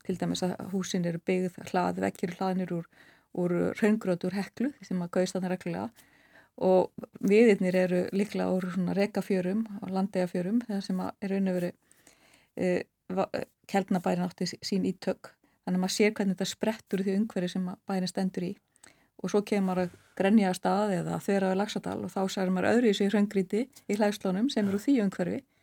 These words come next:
Og svo þegar þessi bæir eru yfirgefnir, að þá falla þeir saman á örfáum áratugum og verða þessum mannvistarlögum sem ég talaði um áðan. Og jafnvel sléttisúr, en það verða svona ör eftir í landslaginu, ef maður orðar það svo, svona spor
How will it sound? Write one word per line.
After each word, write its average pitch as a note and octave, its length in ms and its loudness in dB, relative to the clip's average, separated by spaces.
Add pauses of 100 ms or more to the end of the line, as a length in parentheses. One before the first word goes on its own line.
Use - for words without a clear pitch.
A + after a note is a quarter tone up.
(380)
Og F#3+ 60 -6
svo B3 120 4
þegar A#3 220 4
þessi G3+ 180 2
bæir A3+ 300 8
eru G3+ 140 4
yfirgefnir, A3+ 720 0 (600)
að G3 120 -4
þá B3 80 2
falla C4 400 2
þeir A3 80 0
saman G#3+ 340 2
á G3 120 2
örfáum A3 400 0
áratugum F#3 440 -4 (920)
og G3 80 4
verða A3 320 6
þessum G3 240 2
mannvistarlögum F#3+ 640 2
sem F3+ 140 -4
ég - 40 -16
talaði F#3+ 280 0
um D4 100 4
áðan. - 200 -6 (640)
Og G3 160 2
jafnvel G#3 340 2
sléttisúr, A3 500 -2
en F#3+ 80 2
það G3 140 0
verða C#4+ 240 4
svona - 220 2
ör C#4+ 340 4
eftir C4 260 0
í A3 60 0
landslaginu, G3 440 -2
ef G3+ 60 0
maður G3+ 220 2
orðar F#3+ 140 -2
það - 20 -6
svo, - 160 -10
svona C4+ 240 2
spor G3+ 440 2